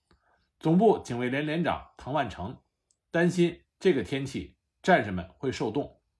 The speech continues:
天刚亮就穿好衣服，准备到各个窑洞里去看看。他顶着寒风，踩着积雪，东家出西家进，最后来到了一个大窑洞，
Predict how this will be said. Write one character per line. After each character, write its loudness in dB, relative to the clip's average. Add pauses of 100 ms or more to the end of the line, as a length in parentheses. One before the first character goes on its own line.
(540)
天 0
刚 2
亮 0
就 -6
穿 0
好 0
衣 -4
服， -10 (100)
准 -6
备 -4
到 2
各 0
个 -2
窑 -2
洞 -6
里 -12
去 -16
看 -6
看。 -18 (960)
他 6
顶 0
着 -4
寒 -4
风， 0 (240)
踩 -2
着 -4
积 -6
雪， -10 (300)
东 0
家 2
出 -4
西 -4
家 2
进， -4 (500)
最 4
后 8
来 4
到 4
了 -2
一 -2
个 -2
大 2
窑 2
洞， -4